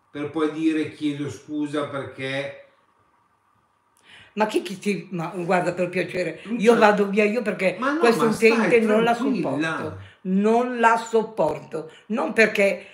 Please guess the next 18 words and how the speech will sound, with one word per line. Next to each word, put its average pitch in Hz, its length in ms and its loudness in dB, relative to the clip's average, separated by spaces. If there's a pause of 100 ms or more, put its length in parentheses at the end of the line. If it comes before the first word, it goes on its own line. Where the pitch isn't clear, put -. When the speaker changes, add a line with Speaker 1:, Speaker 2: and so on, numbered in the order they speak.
(120)
Speaker 2:
perché 202 300 2
continua 226 600 2
a 180 40 0
insistere: 220 880 -2
"Oh, 214 380 6
mi 214 140 2
metterete 220 560 2
alla 220 140 4
ghigliottina." 202 560 0
Speaker 1:
No, 151 60 -6
aspetta, 120 340 -8
Speaker 2:
Ma 202 100 0
Speaker 1:
aspetta, 214 80 0
Speaker 2:
che 226 140 6
Speaker 1:
aspetta. 214 180 0
Speaker 2:
cavolo 214 560 4
stai 208 360 2
dicendo? 170 960 -4